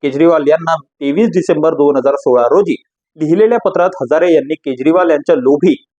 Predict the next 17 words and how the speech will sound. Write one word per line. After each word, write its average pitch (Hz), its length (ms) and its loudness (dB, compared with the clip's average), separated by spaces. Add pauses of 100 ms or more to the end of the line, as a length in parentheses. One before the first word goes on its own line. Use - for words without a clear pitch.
आणि 202 180 0
विश्वासघाती 190 720 0
राजकारणावर 139 560 0
कोरडे 131 460 0
ओढले 139 260 0
होते. 110 280 -2 (320)
आपला 156 340 0
देणगी 143 320 -2
देणाऱ्यांचा 135 540 0
एक 127 240 -4
गट 196 100 0 (360)
केजरीवाल 202 440 0
यांच्याकडून 190 420 0 (100)
फसवणूक 165 380 0
झाल्याचे 123 460 -2
म्हणतो. 151 300 -4 (340)
यामुळे 170 240 0